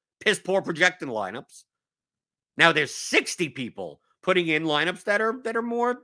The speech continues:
G P P worthy, that, that, that proper balance. Okay? Now we're fighting. Now there's sixty of us fighting over this share.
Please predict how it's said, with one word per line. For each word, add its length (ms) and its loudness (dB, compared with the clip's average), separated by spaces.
G 100 -10
P 140 -8
P 120 -6
worthy, 220 -8
that, 180 -8
that, 160 -8
that 160 -4
proper 320 0
balance. 580 -4
Okay? 340 -2
Now 220 8
we're 100 4
fighting. 380 6
Now 340 8
there's 220 -2
sixty 360 0
of 100 -2
us 160 -4
fighting 320 -2
over 200 -4
this 160 -8
share. 480 -6